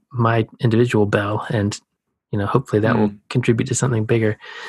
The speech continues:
Speaker 1: So we're getting near the end of the time that I've got, got you for, and I thought we could end with just a couple of questions about what you've learned. Um, so I wonder,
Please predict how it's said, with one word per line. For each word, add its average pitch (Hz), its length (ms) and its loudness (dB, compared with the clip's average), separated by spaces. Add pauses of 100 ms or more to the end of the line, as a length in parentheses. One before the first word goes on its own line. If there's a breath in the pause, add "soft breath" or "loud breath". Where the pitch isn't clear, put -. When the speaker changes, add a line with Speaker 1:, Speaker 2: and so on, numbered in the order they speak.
(560 loud breath)
Speaker 1:
So 120 280 2
we're 143 100 4
getting 147 240 4
near 139 140 4
the 123 120 0
end 127 340 2 (100)
of 120 240 0
the 110 120 2
time 123 260 0
that 113 120 4
I've 104 120 -2
got, 107 160 0 (240)
got 127 180 -2
you 117 100 2
for, 107 440 0 (500 loud breath)
and 110 180 0
I 113 60 -2
thought 123 160 2
we 113 80 2
could 101 160 -2
end 107 180 2
with 104 180 2 (220)
just 131 200 2
a 123 40 0
couple 123 320 2
of - 220 -2
questions - 480 -2
about 107 240 -2
what 120 200 0
you've 110 100 -4
learned. 107 440 0 (560 loud breath)
Um, 107 300 0
so - 260 -2 (100)
I - 80 0
wonder, 156 300 4